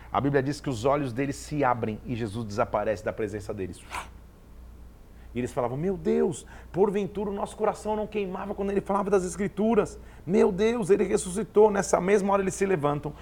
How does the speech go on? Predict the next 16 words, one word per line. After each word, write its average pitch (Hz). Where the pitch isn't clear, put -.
voltam 240
pra 233
Jerusalém, 196
onde 175
estavam 175
os 135
onze 160
reunidos, 143
e -
falam, 165
"O -
Senhor 220
ressuscitou 233
e 196
já 196
apareceu." 233